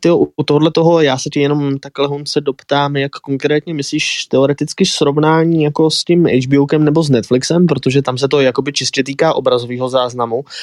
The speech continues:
tak jenom se tě jako do-, doptám, stačí mi ano, ne, jestli si myslíš, že, eh, jak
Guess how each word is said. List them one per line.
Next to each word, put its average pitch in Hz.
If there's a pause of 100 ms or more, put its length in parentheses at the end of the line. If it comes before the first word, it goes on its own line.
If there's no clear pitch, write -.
(160)
tak 127
jenom 139
se 147
tě 143
jako 139
do-, 135 (260)
doptám, 135
stačí 135
mi 139 (100)
ano, 131
ne, 135 (260)
jestli 139
si 180
myslíš, 147 (200)
že, 135
eh, 127
jak 127